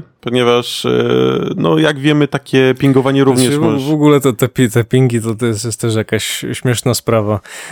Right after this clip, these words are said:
Speaker 2: Niby fajnie, nie? Są, są pingi, można się komunikować z drużyną, oczywiście mowa teraz o League of Legends znowu,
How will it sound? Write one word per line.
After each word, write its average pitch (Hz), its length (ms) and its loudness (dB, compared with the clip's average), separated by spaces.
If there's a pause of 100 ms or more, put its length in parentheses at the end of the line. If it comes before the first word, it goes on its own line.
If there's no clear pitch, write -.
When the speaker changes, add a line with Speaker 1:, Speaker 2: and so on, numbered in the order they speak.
(100)
Speaker 2:
Niby 147 240 2
fajnie, 117 500 -2
nie? 104 200 -2
Są, 110 480 -2
są 113 260 -2
pingi, 127 320 0
można 113 260 2
się 120 140 -4
komunikować 120 640 0
z 107 80 -6
drużyną, 113 520 0
oczywiście 107 380 -6
mowa 110 240 0
teraz 107 320 -4
o 107 40 -2
League 107 220 -2
of 101 60 -4
Legends 117 380 -2
znowu, 117 320 -2